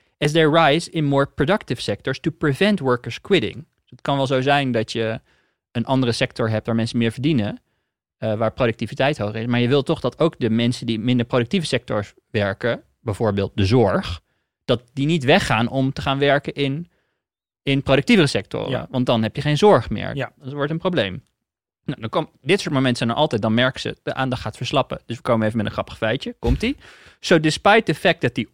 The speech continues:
Speaker 1: that an orchestra at the Royal Albert Hall contains about the same number of musicians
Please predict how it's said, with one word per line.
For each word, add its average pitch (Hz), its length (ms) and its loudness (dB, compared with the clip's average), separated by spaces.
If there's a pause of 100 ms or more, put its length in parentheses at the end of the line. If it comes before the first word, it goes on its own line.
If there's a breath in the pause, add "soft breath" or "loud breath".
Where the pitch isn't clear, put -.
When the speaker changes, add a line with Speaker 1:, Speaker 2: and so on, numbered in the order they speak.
Speaker 1:
that 135 220 0
an 123 160 0
orchestra 156 720 2
at 127 120 0
the 139 60 -4
Royal 139 360 4
Albert 127 300 2
Hall 139 400 4 (340 soft breath)
contains 170 480 2
about 156 400 4
the 156 80 -2
same 135 200 2
number 117 340 2
of 110 80 -6
musicians 107 640 0